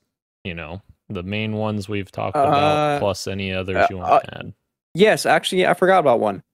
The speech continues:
Speaker 1: Sure.
Speaker 2: Um, apparently God of War Ragnarok Valhalla has, like, a substantial amount of story included.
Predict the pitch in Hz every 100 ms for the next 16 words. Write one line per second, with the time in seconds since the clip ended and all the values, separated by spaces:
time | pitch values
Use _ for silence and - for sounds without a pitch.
0 | _ - 156 143 143 143 143 - _ _
1 | _ - 147 - 269 262 202 170 156 165
2 | 156 139 123 123 131 131 131 131 143 123
3 | 113 113 120 139 135 127 113 110 107 107
4 | - - _ _ 120 123 113 - - -
5 | 123 123 - 120 110 110 110 98 - -
6 | 110 113 127 127 _ _ - 107 - 110
7 | 113 143 143